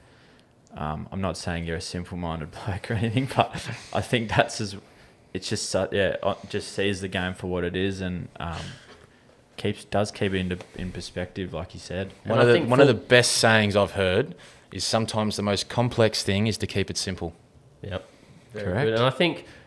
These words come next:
Speaker 2: full credit must go to, to Johnny Wiley, who's brought up these two fantastic young cricketers, not just Teague, but also Georgia and, and Marnie as well. But Johnny being the cricketer, he sort of taught Teague his fundamentals, um,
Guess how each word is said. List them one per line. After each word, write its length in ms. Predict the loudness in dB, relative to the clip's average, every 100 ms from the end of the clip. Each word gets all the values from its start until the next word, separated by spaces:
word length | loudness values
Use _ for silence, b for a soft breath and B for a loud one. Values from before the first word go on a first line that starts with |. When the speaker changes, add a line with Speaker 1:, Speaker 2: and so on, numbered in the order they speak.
| B B
Speaker 2:
full 240 | 2 6 6
credit 340 | 4 0 0
must 280 | -6 -6 2
go 160 | 4 4
to, 280 | 2 -2 -6
to 160 | -12
Johnny 340 | -4 -2 -2 -2
Wiley, 560 | -4 -4 -2 -4 -6 -12 -12
who's 220 | -8 -8
brought 200 | -2 2
up 160 | 2 0
these 200 | -6 -6
two 200 | -6 -6
fantastic 540 | -4 -6 -6 -8 -8
young 220 | -6 -6
cricketers, 320 | -6 -6 -4 -2
not 160 | -2
just 200 | -4 -6
Teague, 200 | -2 -2
but 100 | 0
also 240 | -2 -2 -6
Georgia 500 | 0 2 2 2 0
and, 200 | -2 -2
and 160 | -6 -4
Marnie 380 | 0 2 4 2
as 160 | 0 4
well. 200 | 6 6
But 200 | 4 2
Johnny 240 | 2 2
being 240 | 2 2
the 80 | 2
cricketer, 520 | 0 0 4 6 6 4 B B B B B
he 160 | -2 0
sort 220 | 0 -4
of 80 | -2
taught 300 | 0 0 -2
Teague 260 | -4 -4
his 160 | -6 -10
fundamentals, 1040 | -8 -6 -2 -2 0 2 4 4 2 -10 B B B B B
um, 680 | 0 4 6 6 4 0 -10